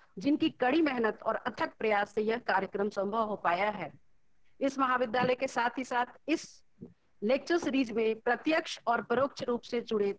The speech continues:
तमाम सदस्यों का बहुत बहुत अभिनंदन और बहुत बहुत स्वागत। अंत में यह महाविद्यालय परिवार आज इस वर्चुअल मोड से जुड़े तमाम सदस्यों का बहुत अभिनंदन और स्वागत करता है। धन्यवाद।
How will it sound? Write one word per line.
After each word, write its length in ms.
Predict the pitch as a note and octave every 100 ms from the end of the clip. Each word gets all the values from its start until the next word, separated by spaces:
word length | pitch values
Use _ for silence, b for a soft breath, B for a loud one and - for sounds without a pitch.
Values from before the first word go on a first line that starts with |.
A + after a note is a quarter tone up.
| -
तमाम 260 | A#3 C4+
सदस्यों 500 | D4+ B3+ G#3+ - G3
का 260 | F#3+ F#3+ F3+ b b -
बहुत 240 | F#3+ A3+
बहुत 280 | A3 B3+ B3
अभिनंदन 500 | A#3 B3 A#3+ A#3 A#3
और 180 | F#3+ F#3
बहुत 260 | F3+ G3
बहुत 300 | F#3 G3+ F#3+
स्वागत। 400 | - E3+ C#3+ - - _ _ _ -
अंत 240 | A3+ B3
में 300 | A#3+ B3 A#3+
यह 180 | G3 A#3
महाविद्यालय 760 | B3+ A#3+ A#3+ A#3 G#3 A#3+ A#3+
परिवार 520 | A#3+ A#3 A3+ A3 A3 - _ -
आज 260 | A3 A#3+
इस 260 | A#3+ A#3 - - -
वर्चुअल 480 | F3+ A3+ C4+ D4+ C#4
मोड 240 | B3 A#3+ A#3+
से 160 | B3
जुड़े 460 | G#3+ A3 G#3 G#3 - _ _ _ _ _
तमाम 360 | A3 A3 C#4 G4+
सदस्यों 500 | D#4+ A3 G#3 A3 G3
का 400 | G3 F#3 F#3 - _ -
बहुत 300 | G3 A3+ A#3
अभिनंदन 540 | A3 A3+ G#3+ G#3 G#3
और 160 | - F3+
स्वागत 360 | F3 D3 E3+ -
करता 280 | F#3+ - A#3
है। 240 | G3 E3 - _ _ _ _
धन्यवाद। 560 | F#3 G#3 A3+ G3 D#3